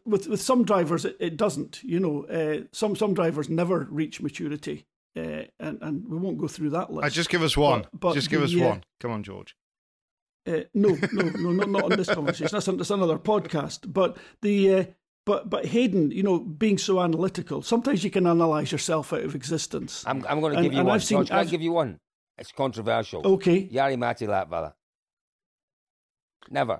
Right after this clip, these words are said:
Speaker 1: Uh,
Speaker 3: Never, never
Speaker 1: yes,
Speaker 3: got there. Ne-, never,
Speaker 1: absolutely.
Speaker 3: never sussed himself out. He won, he
Speaker 1: N-,
Speaker 3: won how
Speaker 1: now,
Speaker 3: many rounds,
Speaker 1: now,
Speaker 3: but never,
Speaker 1: now,
Speaker 3: never
Speaker 1: but
Speaker 3: got
Speaker 1: you,
Speaker 3: there.
Speaker 1: you speak to, you speak
Speaker 3: Mm.
Speaker 1: to Jari now, Jari will, will freely admit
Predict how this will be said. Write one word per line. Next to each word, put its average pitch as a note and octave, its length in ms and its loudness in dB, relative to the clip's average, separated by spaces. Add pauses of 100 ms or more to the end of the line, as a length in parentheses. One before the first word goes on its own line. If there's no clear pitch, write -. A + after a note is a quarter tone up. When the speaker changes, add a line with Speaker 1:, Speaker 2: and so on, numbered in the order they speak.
(140)
Speaker 1:
Uh, G3+ 40 -2
Speaker 3:
Never, G#3 300 0
never G#3 180 2
Speaker 1:
yes, C#4 100 6
Speaker 3:
got - 160 2
there. F#2+ 140 -8 (100)
Ne-, C#3+ 120 0
never, A3 140 4
Speaker 1:
absolutely. G#3+ 260 4 (140)
Speaker 3:
never D#3 120 0
sussed - 120 -4
himself C#3 420 0
out. A2+ 140 2
He A2+ 80 -4
won, D3 220 2
he D3 60 -4
Speaker 1:
N-, C3+ 60 -2
Speaker 3:
won D3 160 4
how C#3 100 2
Speaker 1:
now, G#3 140 4
Speaker 3:
many A3+ 160 2
rounds, G3 160 6 (220)
Speaker 1:
now, G3 60 4
Speaker 3:
but - 120 -6
never, C#3 240 2
Speaker 1:
now, G3+ 80 6
Speaker 3:
never G3 160 4
Speaker 1:
but G2 100 -2
Speaker 3:
got A#2+ 140 2
Speaker 1:
you, E2+ 60 -2
Speaker 3:
there. F2 160 -10 (100)
Speaker 1:
you F3 120 0
speak B3 360 2
to, - 180 2 (540)
you E3 100 -4
speak A3+ 240 -2
Speaker 3:
Mm. - 40 -12
Speaker 1:
to F#3 100 -4
Jari E3+ 340 4
now, F3 380 2 (260)
Jari F#3 340 4
will, E3 280 2
will E3 300 -2 (220)
freely G#3+ 480 2
admit E3+ 580 0